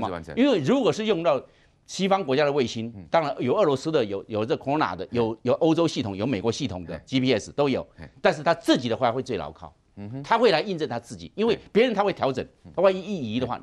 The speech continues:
Speaker 1: 你的弹会偏移。
Speaker 2: 所以这个他们的能力是，是有大幅提升的。
Speaker 1: 呃，已经有，
Speaker 2: 哎。
Speaker 1: 有大幅提，有这个能量了，
Speaker 2: 哎，已经进步很多了。
Speaker 1: 因为，因为他都已经有空间站了，在这一方面，我们料理从宽业者这方面是有具备的。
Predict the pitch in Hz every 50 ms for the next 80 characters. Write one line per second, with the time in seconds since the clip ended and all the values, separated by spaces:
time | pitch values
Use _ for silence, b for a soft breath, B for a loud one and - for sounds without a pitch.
0 | 90 87 - - - 101 - 170 135 120 127 - 226 214 214 269 285 220 190 156
1 | 180 202 175 156 147 147 143 160 214 202 151 151 143 - _ - - 170 156 127
2 | 107 92 92 - 113 117 117 107 104 98 87 104 98 92 131 139 131 131 127 170
3 | 262 269 208 151 135 - - 139 127 135 131 - 185 170 165 175 - - 135 156
4 | 139 127 127 254 254 185 143 131 - - 220 269 240 - - 117 175 147 135 135
5 | 120 95 85 - 95 95 - - 247 - 247 247 254 254 202 165 180 196 - 196
6 | - - 190 196 185 190 190 190 170 - 247 196 127 95 - - - 196 175 160
7 | 185 180 165 175 180 190 170 117 - b b b b 127 120 127 151 226 240 165
8 | 135 151 156 - 123 127 156 160 151 143 113 107 107 127 127 - - 170 127 135
9 | 139 143 127 120 139 - 92 87 - - 202 185 120 147 123 98 85 76